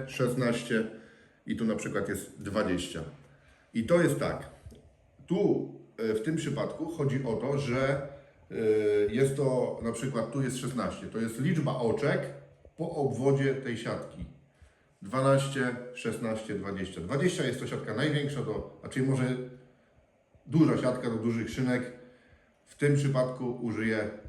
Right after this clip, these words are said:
tej siatki średniej. Tu są w ogóle dwa rzędy, jakby ktoś się zastanawiał, tej dwunastki, proszę bardzo. Te siateczki oczywiście wąskie możecie kupić na Ielux. Sklep,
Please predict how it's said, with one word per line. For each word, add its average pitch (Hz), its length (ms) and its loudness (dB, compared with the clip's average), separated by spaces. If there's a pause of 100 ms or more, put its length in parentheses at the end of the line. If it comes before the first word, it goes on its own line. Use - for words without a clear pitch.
(400)
tej 104 200 -2
siatki - 300 -8
średniej. 92 360 -2
Tu 135 180 -2
są 135 120 2
w 123 80 0
ogóle 123 200 0
dwa 123 220 -2
rzędy, 117 300 4
jakby 92 220 0
ktoś - 160 -10
się 107 60 -8
zastanawiał, 107 640 -2 (400)
tej 110 120 -2
dwunastki, 110 580 0 (140)
proszę - 240 -4
bardzo. 107 260 0 (640)
Te 247 100 4
siateczki 180 440 2
oczywiście 143 380 0
wąskie 139 340 2
możecie 120 300 -2
kupić 113 400 -6
na 98 180 -4 (220)
Ielux. 175 580 0 (880)
Sklep, 127 300 -2